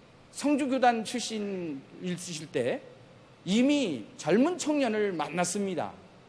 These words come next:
꿈속에서 두 번씩이나 만나시게 되죠. 만나셔서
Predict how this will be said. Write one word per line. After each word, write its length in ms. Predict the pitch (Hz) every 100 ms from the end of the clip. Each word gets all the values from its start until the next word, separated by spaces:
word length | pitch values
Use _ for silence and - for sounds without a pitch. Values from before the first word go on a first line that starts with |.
| - -
꿈속에서 720 | 320 277 294 233 208 156 107 - -
두 200 | 170 180
번씩이나 640 | 240 240 220 208 175 147
만나시게 540 | 127 139 151 156 185
되죠. 280 | 180 131 107 85 - - - - - -
만나셔서 800 | 147 170 214 208 202 220 196 101